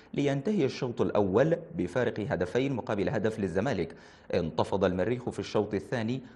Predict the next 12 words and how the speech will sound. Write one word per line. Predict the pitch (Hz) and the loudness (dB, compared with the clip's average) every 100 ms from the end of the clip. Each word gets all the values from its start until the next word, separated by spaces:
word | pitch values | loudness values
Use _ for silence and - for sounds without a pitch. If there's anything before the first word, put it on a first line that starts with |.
| - | 0
وعدل | 139 143 170 123 | 2 4 4 4
النتيجة | 92 80 - 107 123 | 2 0 -2 -2 0
عن | 143 101 | 2 0
طريق | 80 90 110 110 | 0 0 0 0
الجزول | 98 95 101 107 | -2 0 0 2
نوح، | 101 139 139 - - - | 2 0 -2 -8 -16 -4
وتقدم | 143 143 - 160 127 | -2 0 0 0 2
البرازيلي | 104 87 92 90 107 101 131 | 2 4 2 2 0 -2 -2
باولو | - 120 113 110 147 - | 2 4 6 4 4 2
سيرجيو | - 107 101 98 113 156 | 0 0 0 0 0 2
للمريخ | 95 82 78 113 135 135 | 2 2 0 0 0 0
بالثالث، | 101 92 - - 117 123 | 0 0 -2 2 2 2